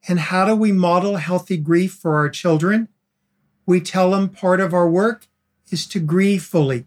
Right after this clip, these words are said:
It's okay to be sad. It's okay to miss that person and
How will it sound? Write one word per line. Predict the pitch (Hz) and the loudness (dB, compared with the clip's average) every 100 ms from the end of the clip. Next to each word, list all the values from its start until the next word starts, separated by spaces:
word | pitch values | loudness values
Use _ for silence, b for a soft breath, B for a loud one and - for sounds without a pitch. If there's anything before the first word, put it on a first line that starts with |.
| _ | _
It's | 185 - | -14 -4
okay | 226 - - 202 | -4 -4 -2 -2
to | 180 | -2
be | 156 170 | -4 -8
sad. | - 190 175 165 135 123 _ _ _ _ | -6 -2 0 0 -2 -6 _ _ _ _
It's | 214 202 | -6 -2
okay | 208 196 190 190 | -2 -2 0 -2
to | 190 190 | -2 0
miss | 175 180 185 - | 2 2 0 -2
that | - 147 - | -2 -2 -4
person | - 135 - 135 127 - _ _ _ _ _ _ | -6 -8 -8 -12 -14 -16 _ _ _ _ _ _
and | 190 202 190 175 | 0 2 2 0